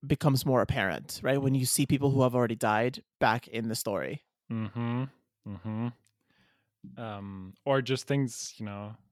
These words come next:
Speaker 2: with Zero, for example, who I thought just, "Oh yeah, you're so happy that he's back."
Speaker 1: No, I think, I think your point about the, um, like, the timeline being a little funky, you really start to just see the, this kind of jump back and back and forth,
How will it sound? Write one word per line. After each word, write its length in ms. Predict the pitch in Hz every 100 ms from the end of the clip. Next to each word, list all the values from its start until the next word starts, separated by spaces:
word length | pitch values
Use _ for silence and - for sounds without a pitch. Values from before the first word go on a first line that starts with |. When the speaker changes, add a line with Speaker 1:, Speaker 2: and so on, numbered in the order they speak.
| -
Speaker 2:
with 160 | 120 104
Zero, 440 | 101 110 107 107
for 220 | - 110
example, 640 | 107 107 104 104 107 104
who 220 | 107 135 123
I 160 | 120
thought 280 | - 117 101
just, 220 | 110 101
"Oh 120 | 117
yeah, 160 | 107 101
you're 180 | 101 101
so 180 | - 104
happy 260 | 107 104
that 160 | 101 98
he's 120 | 101
back." 280 | 98 98 95 _ - - _ _ _ _ _ _
Speaker 1:
No, 160 | 196 269
I 140 | 156
think, 200 | 170 254 -
I 100 | 170
think 180 | 247 214
your 80 |
point 380 | - - 196 196
about 560 | 156 - 143 143 143 - - - - _ 143
the, 220 | 131 139
um, 920 | 131 131 127 123 123 120 127 87 80 _
like, 160 | 143 -
the 80 | 151
timeline 580 | - 143 147 156 160 151
being 160 | 160
a 40 | 156
little 180 | 160 165
funky, 760 | - 170 170 214 214 226 226 _ -
you 260 | 151 151
really 240 | 175 226 190
start 220 | - 160
to 80 | 147
just 240 | 135 127 -
see 220 | 160 160
the, 760 | 135 127 123 113 87 104 135 - _ _ _ -
this 380 | 139 143 - - _ -
kind 160 | 151 135
of 100 | 123
jump 220 | 139 127
back 160 | 135 135
and 80 | 127
back 160 | 123
and 140 | 123 123
forth, 420 | 127 127 -